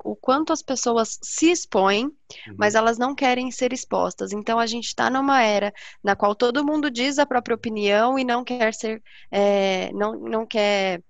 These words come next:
Speaker 1: ser contrariada, não quer ser questionada, só quer falar e não quer gerar uma reflexão em, em cima disso. Então, isso é muito interessante, o, o que você falou.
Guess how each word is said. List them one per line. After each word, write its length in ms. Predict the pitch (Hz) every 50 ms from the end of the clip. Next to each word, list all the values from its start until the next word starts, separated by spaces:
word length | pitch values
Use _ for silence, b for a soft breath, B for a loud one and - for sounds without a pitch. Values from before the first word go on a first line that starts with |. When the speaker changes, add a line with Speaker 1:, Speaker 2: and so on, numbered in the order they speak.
| _ _ - - - -
Speaker 1:
ser 200 | - - 226 220
contrariada, 840 | 220 220 220 226 - 208 196 190 190 190 208 214 214 208 208 214
não 140 | 208 202 214
quer 140 | 202 196 196
ser 160 | - 202 -
questionada, 800 | - 190 180 - - 175 175 180 190 214 226 226 233 220 233 233
só 180 | - 247 240
quer 300 | - - 262 262 294 302 - - - -
falar 460 | - 311 294 277 254 240 233 240 262
e 60 | 277
não 140 | 277 285 294
quer 340 | 285 277 254 247 254 247 - b b b b b b -
gerar 280 | 208 220 220 220 214
uma 120 | 220 220 220
reflexão 680 | 214 226 214 - 233 220 220 - - - 214 214 214
em, 280 | 214 208 - - 196
em 80 | 208 214
cima 360 | 214 - - 214 208 202 202
disso. 380 | 202 190 190 185 - - - 202 B B B B B B
Então, 420 | - 208 208 214 220 220 196 - -
isso 260 | - 190 208 - - 226
é 260 | 220 220 214 214 214
muito 260 | 220 226 233 214 254
interessante, 920 | 254 254 240 262 254 262 262 - - - 214 208 208 202 - - 226 208 -
o, 580 | - - 196 196 196 196 196 196 196 208 190
o 40 | 190
que 140 | 185 - 190
você 260 | 180 190 - - 190
falou. 380 | - - 180 170 170 170 165